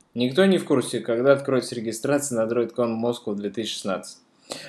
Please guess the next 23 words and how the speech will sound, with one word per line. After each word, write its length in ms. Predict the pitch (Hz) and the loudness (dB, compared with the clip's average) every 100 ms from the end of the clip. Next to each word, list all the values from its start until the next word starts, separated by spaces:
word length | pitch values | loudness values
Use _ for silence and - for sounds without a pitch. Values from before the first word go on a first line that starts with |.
| - - - | -18 -16 -2
А 260 | 113 107 | 2 4
я 380 | 101 104 107 110 | 2 2 4 4
отвечу, 680 | 113 117 107 104 - 113 110 | 4 2 0 0 0 0 0
на 220 | 107 107 | 0 -2
DroidCon 540 | 104 110 107 - 113 107 | 0 0 0 0 2 2
Moscow 440 | 107 107 - 113 | 2 2 0 -2
две 140 | 107 | -2
тысячи 260 | 101 113 104 | -4 -4 -6
шестнадцать 360 | - 113 107 110 | -2 0 0 -2
регистрация 640 | 104 101 - 107 104 107 | -6 -6 0 2 2 -2
откроется 600 | 95 110 110 104 - 107 | -2 0 2 2 -2 -2
попозже. 800 | 98 - 107 107 107 98 107 120 | -4 2 2 2 0 0 0 0
Он 360 | 139 127 120 110 | 0 0 0 0
будет, 380 | 113 107 98 - | 0 -2 -4 -8
скорее 420 | - 117 113 104 | 0 2 2 0
всего, 200 | - 101 | -2 -4
двадцать 400 | 98 123 117 - | 2 4 4 2
второго 320 | - 107 104 | -2 0 0
сентября. 760 | 101 - 98 101 101 107 143 - _ _ _ _ _ _ _ | -4 -6 -6 -4 0 2 2 0 _ _ _ _ _ _ _
Программа 640 | 123 117 113 117 113 104 104 | 2 2 4 4 4 2 -2
уже 400 | 101 107 104 98 | -2 -2 -2 -2
сформирована 1080 | - 107 104 104 95 95 95 101 107 117 139 | -6 -4 -2 -2 0 2 4 4 2 -2 -4
частично. 800 | - 160 - 180 - 185 185 | -8 -10 -8 -6 -2 -2 -2